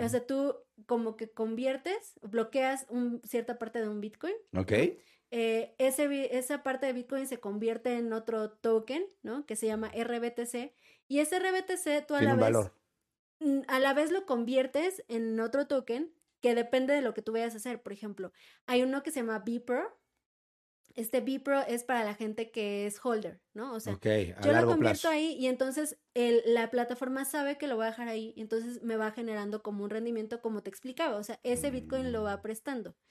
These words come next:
Speaker 1: Tú ya no quieres estar ahí, retiras y lo sacas a, a Bitcoin normal, ¿no? Entonces, yo he utilizado esas plataformas, eh, pero pues sí, o sea,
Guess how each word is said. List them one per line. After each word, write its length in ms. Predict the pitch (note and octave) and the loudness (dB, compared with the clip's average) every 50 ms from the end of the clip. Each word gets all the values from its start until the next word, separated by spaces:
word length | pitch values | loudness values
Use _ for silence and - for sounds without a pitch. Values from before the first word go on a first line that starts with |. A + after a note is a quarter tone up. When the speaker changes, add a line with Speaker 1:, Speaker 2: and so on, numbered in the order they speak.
| _ _ _ _ _ _ _ _ _ _ _ _ - | _ _ _ _ _ _ _ _ _ _ _ _ 2
Speaker 1:
Tú 120 | C#4+ D4 | 4 6
ya 160 | D4 D4 D4+ | 6 6 6
no 140 | D#4 D#4 D#4 | 6 4 2
quieres 260 | D#4 D#4 D4 D4+ D#4 | 2 2 4 4 2
estar 260 | D#4 D4+ - D#4+ D#4 D#4 | 0 0 0 2 2 4
ahí, 460 | D#4 D#4 D#4 D4+ D#4 D#4+ D#4 - _ _ _ - | 4 4 4 2 2 0 -2 -6 _ _ _ -8
retiras 800 | - G#3 G#3 G#3 C#4 C#4 C#4+ C#4+ C#4 C#4+ E4 G4+ G4 - - - - | -6 -4 -4 -2 0 0 2 2 2 2 0 0 -2 -6 -12 -14 -10
y 280 | A3 G3+ G3 F#3+ F#3 - - F#3 F#3 | -10 -8 -8 -8 -10 -12 -16 -14 -10
lo 140 | F#3 F#3 | -10 -8
sacas 440 | F3 - G#3+ G3+ - A3 G#3+ G#3 - G3+ | -6 -6 -6 -6 -6 -6 -6 -6 -6 -8
a, 140 | F#3 F3+ | -8 -8
a 180 | - - F#3 F3+ | -8 -8 -10 -10
Bitcoin 360 | F3+ F#3 F#3 - G3 F#3 F#3 | -10 -12 -10 -10 -10 -8 -8
normal, 280 | E3+ C#3+ A2+ D3 E3+ F3+ G3 | -10 -10 -12 -16 -18 -16 -12
¿no? 100 | F#3 A#3 | -10 -8
Entonces, 440 | C#4 - B3+ A#3+ A#3+ B3+ B3 A#3 - A3 | -6 -4 -4 -4 -2 -4 -6 -6 -8 -2
yo 140 | G#3+ D4 D#4 | 0 0 0
he 20 | |
utilizado 440 | E4+ - G4 F4+ E4 D#4 - B3+ B3+ | 2 0 0 0 0 -2 -2 -2 -2
esas 200 | C4 C#4 C4+ - | -2 -4 -8 -10
plataformas, 760 | - A3+ G3+ - E3+ - - G#3 G#3+ G#3+ A3 B3 E4+ F4+ - _ _ _ _ _ _ _ - | -10 -10 -10 -10 -12 -10 -8 -6 -6 -6 -6 -6 -8 -8 -12 _ _ _ _ _ _ _ -10
eh, 240 | G#3 G3+ G3+ G3+ G3 - | -8 -6 -6 -6 -6 -2
pero 220 | - A3 A3+ A3+ A3+ | 0 2 2 2 2
pues 160 | A3+ A3+ A3+ | 0 -2 -2
sí, 140 | B3 A3+ G3+ | -2 -4 -4
o 80 | F#3+ G3 | -4 -6
sea, 220 | G#3+ G3 G3 | -4 -4 -6